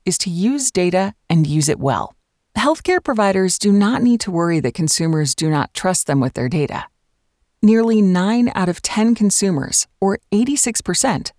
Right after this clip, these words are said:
are comfortable with providers using their demographic data to tailor and personalize their communications. Similarly,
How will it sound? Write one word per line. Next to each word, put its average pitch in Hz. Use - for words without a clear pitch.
are 233
comfortable 285
with 262
providers 185
using 247
their 202
demographic 214
data 135
to -
tailor 254
and 190
personalize 160
their 151
communications. -
Similarly, 208